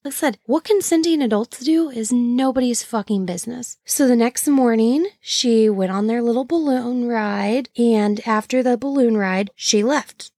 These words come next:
the Mara Serena Lodge, got in her Jeep, packed up,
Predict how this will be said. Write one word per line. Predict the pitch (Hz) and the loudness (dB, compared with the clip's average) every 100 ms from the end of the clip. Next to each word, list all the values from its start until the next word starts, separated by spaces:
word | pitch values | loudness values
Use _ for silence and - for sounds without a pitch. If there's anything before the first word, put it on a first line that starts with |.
| _ | _
the | 220 | -6
Mara | 196 190 | -4 -2
Serena | 202 220 208 202 | -2 -2 0 -2
Lodge, | 214 220 - | -4 -10 -8
got | 202 226 | -6 -4
in | |
her | 240 | -4
Jeep, | 220 233 226 - | -4 -2 -2 -2
packed | 220 214 - | -6 -8 -4
up, | 202 202 | -2 -2